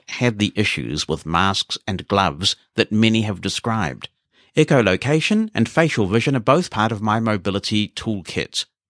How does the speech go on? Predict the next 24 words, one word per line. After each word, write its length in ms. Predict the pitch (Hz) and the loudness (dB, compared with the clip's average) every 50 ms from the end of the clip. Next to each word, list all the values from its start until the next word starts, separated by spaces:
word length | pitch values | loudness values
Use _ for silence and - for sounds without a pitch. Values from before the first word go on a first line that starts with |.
| _ _ _ _ _ 87 | _ _ _ _ _ 0
Donning 440 | - 127 147 175 175 160 143 127 107 | 2 4 4 4 4 2 2 0 0
hazard 580 | - - 143 165 175 139 127 117 90 87 87 | -2 0 2 2 2 2 0 -4 -4 -6 -4
gear 440 | 85 104 85 73 71 78 107 147 151 - | 0 0 0 2 0 0 0 -2 -4 -6
to 100 | - - | -8 -4
go 240 | 85 95 85 87 98 | 0 0 2 2 4
out 320 | 120 139 143 139 - - - - | 2 2 2 0 -2 -8 -4 -2
is 300 | 123 131 131 127 - - | 0 0 0 0 -2 -6
kind 340 | - - - 135 131 131 123 | -4 -2 2 2 4 4 4
of 100 | 107 95 | 2 2
a 80 | 95 | 0
nuisance, 540 | 98 127 156 175 - 208 208 208 - - - | 0 0 0 2 0 0 0 0 0 0 -2
but 320 | 107 90 110 117 117 - - _ | 2 2 0 0 0 -4 -12 _
fortunately, 760 | - - 180 262 - - 135 98 - 76 80 87 107 104 - - _ _ _ _ _ | -6 -4 -4 -2 0 0 0 0 -2 -2 -2 0 0 0 -2 -6 _ _ _ _ _
neither 440 | - 98 107 107 113 113 98 107 95 | -2 2 2 4 4 2 2 0 0
the 100 | 80 82 | 0 -2
masks 720 | 82 92 110 127 107 117 160 - - - - - - - - _ - | 0 0 0 2 2 0 0 -2 -2 -4 -2 -2 -4 -4 -4 _ -4
nor 260 | 92 101 120 139 165 | 2 4 4 4 4
the 100 | 151 156 | 2 0
gloves 560 | 117 - 139 117 87 78 85 87 101 - - - _ _ _ | -2 0 0 0 0 -2 -4 -4 -4 -4 -4 -4 _ _ _
seem 340 | - - - 127 117 117 110 | -8 -2 0 2 2 2 2
to 120 | - 104 | 0 -2
hinder 360 | 90 - 113 139 135 98 78 76 | -4 -2 -2 0 0 0 -2 -4
my 180 | 82 78 87 | -4 -4 -4
travel. 520 | 85 - - 120 117 113 - 85 64 - | -4 -6 -4 -2 -2 -2 -2 -4 -8 -10